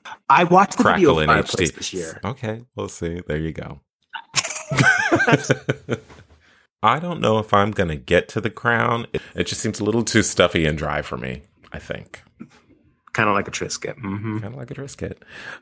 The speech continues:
Speaker 2: Um,
Speaker 1: Yeah.
Speaker 2: but I did find myself this afternoon slip into, like, uh, an inadvertent binge of the,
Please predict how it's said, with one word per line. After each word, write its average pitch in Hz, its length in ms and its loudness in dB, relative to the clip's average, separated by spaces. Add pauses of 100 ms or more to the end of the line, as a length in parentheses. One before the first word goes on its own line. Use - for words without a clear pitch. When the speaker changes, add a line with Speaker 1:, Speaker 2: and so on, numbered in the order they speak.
(100)
Speaker 2:
Um, 85 480 4
Speaker 1:
Yeah. 98 360 0
Speaker 2:
but 90 380 4
I 85 360 2 (420)
did 131 320 4
find 92 320 4
myself 82 400 0
this 80 180 -4
afternoon 80 920 0 (200)
slip - 400 -2
into, 73 800 -2 (180)
like, 76 440 0 (180)
uh, 76 320 -4
an 87 100 4
inadvertent 78 720 2
binge 90 440 2 (100)
of 76 320 2
the, 71 400 0